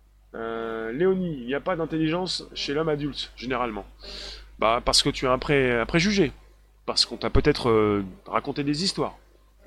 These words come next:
Il n'y a peut-être pas d'intelligence, mais en tout cas, il y en a ici, même dans ce live et dans cette room. On y fait attention. J'ai une question pour vous. Euh,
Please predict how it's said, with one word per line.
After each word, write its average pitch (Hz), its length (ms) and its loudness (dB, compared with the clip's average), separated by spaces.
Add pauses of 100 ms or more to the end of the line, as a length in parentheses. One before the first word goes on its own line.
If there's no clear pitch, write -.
(120)
Il - 100 -14
n'y - 0 -
a - 40 -10
peut-être 117 200 -4
pas 143 140 6
d'intelligence, 120 720 2 (460)
mais 117 80 -2
en 131 60 -2
tout 131 120 -4
cas, 180 140 6
il 160 60 6
y 139 60 4
en 135 100 4
a 175 200 8
ici, 143 300 -2
même 190 580 6
dans 156 180 6
ce - 200 6
live 151 500 2 (160)
et - 40 -14
dans 135 120 -6
cette - 240 -2
room. 143 380 -2 (400)
On 117 100 -2
y 147 80 2
fait 170 120 2
attention. 151 440 2 (800)
J'ai 110 160 4
une 175 100 4
question 196 380 6
pour 165 240 2
vous. 190 400 6
Euh, 131 160 4